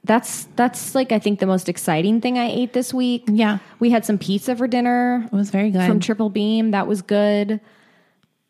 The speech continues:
Speaker 1: Nothing else really to write home about, to tell you the truth.
Speaker 2: Nope. So let's just end it.
Speaker 1: Let's end the show.
Speaker 2: <laughs>
Speaker 1: Okay. Well, we will,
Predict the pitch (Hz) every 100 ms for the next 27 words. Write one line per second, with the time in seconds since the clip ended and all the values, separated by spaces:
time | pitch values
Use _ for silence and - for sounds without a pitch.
0 | _ _ _ _ _ _ - 226 247 320
1 | 440 359 240 - _ 220 240 277 - 233
2 | 240 208 202 190 185 277 220 147 160 165
3 | 165 160 156 - 196 - - - 226 -
4 | - _ _ - - - - 220 226 -
5 | 247 - 202 226 175 - _ _ _ _
6 | _ 196 - 196 196 262 247 185 151 165
7 | 185 247 262 214 185 220 220 226 226 -
8 | - 190 202 220 233 220 220 220 220 220
9 | 220